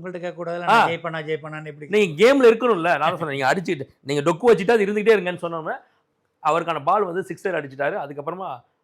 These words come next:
Speaker 2: man of the மேட்ச் கிடைச்ச மாதிரி அவர் இப்ப அங்க செட்டில் ஆயிட்டாரு. இந்த, இந்த குரு பேசி, இந்த மே, இப்ப நம்ம ஜூன் மாசம் எண்ட்ல பேசிட்டு இருக்கோம்.
Speaker 1: அடடா. ம்.
Speaker 2: ப்ராஜெக்ட் ஹெட் ஆயிட்டாரு. ப்ராஜெக்ட்,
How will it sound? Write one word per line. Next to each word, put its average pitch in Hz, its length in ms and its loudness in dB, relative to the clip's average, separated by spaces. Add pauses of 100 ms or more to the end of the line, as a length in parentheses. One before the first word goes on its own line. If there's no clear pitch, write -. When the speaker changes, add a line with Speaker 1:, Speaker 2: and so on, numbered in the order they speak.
(240)
Speaker 2:
man 156 180 -2
of 156 140 -2
the 151 60 -6
மேட்ச் 143 240 -6
கிடைச்ச 139 200 -6
மாதிரி 143 260 -6
அவர் 127 180 -2
இப்ப 120 180 -8
அங்க 120 220 -10
செட்டில் 123 140 -8
ஆயிட்டாரு. 139 240 -4
இந்த, 120 120 -14
இந்த 156 260 -4
குரு 180 280 2
பேசி, 180 240 2
இந்த 170 220 -4
மே, 160 120 -2
இப்ப 196 180 -4
நம்ம 143 280 -6
ஜூன் 170 260 -6
மாசம் 175 280 -4
எண்ட்ல 165 280 -4
பேசிட்டு 151 160 -10
இருக்கோம். 120 360 -14 (240)
Speaker 1:
அடடா. 120 240 -20 (180)
ம். 117 460 -10
Speaker 2:
ப்ராஜெக்ட் 196 260 2
ஹெட் 165 180 0
ஆயிட்டாரு. 170 440 2
ப்ராஜெக்ட், 175 460 0